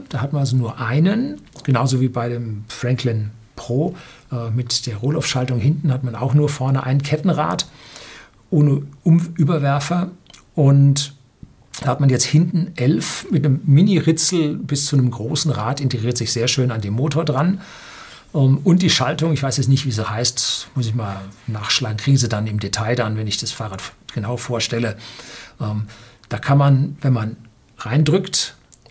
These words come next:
Eingang runterschalten, drückt man fester rein, zwei, ganz fest rein, drei und maximal rein,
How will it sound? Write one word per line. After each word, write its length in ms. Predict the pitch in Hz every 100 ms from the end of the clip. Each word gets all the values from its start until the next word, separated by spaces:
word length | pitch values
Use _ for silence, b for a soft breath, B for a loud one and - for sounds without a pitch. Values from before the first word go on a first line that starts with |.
| _ -
Eingang 580 | 127 151 147 160 180 - - -
runterschalten, 800 | 147 156 - 139 139 160 277 - - -
drückt 200 | - -
man 80 | 113
fester 400 | - 135 196 127
rein, 160 | 120
zwei, 520 | 113 - 104 156 185 - - _ -
ganz 220 | 120 139
fest 280 | - 139 -
rein, 160 | 110 104
drei 340 | - 120 156
und 140 | 143 127
maximal 600 | 135 - - 180 139 139
rein, 200 | 131